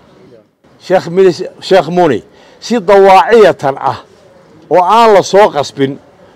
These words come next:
oo aan loo hanjabin, oo aan xumaan la odhanin, in aanu ugu yeedhnay hablaha annagu haddaanu nahay golaha baarlamaanka tahdiid. Waa been aanay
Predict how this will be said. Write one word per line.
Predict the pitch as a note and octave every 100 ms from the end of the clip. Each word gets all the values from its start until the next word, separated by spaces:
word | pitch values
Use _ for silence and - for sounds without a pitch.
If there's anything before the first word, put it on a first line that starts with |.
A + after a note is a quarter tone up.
| -
oo | E3
aan | F3+ A#3 A3
loo | A3+ F#3+
hanjabin, | D#3 C3+ C3+ C3 D3+ D3 _ _ _ -
oo | D#3+
aan | F3 A3 F#3+
xumaan | C3+ F#3 A3+ G#3+
la | F3
odhanin, | D#3 D3+ D3 D3+ C3+ - _ _ _ _ _ _ _ _ _ _ F#3
in | A3+
aanu | G3 G3+ G3 A#3
ugu | A3
yeedhnay | A#3+ G3 F3+ G3 F3
hablaha | E3 F3+ F#3+ F3+ F3+ E3
annagu | D#3 G3 C#3+ B2+
haddaanu | C3+ F3 E3
nahay | D#3 E3
golaha | E3 F#3 F3+
baarlamaanka | E3 F3+ F#3 G3 F#3 C#3
tahdiid. | - B2+ A#2+ C3 C3 _ _ _ _ _ _ _ _ _ _ _ _ _ _ _ _ _ _ _
Waa | C3 F3+ F3
been | A#2+ F3 F#3+ F#3 E3+ _ _ _ _ _ _ - - - - _ _ - - - D3+
aanay | F#3+ F#3+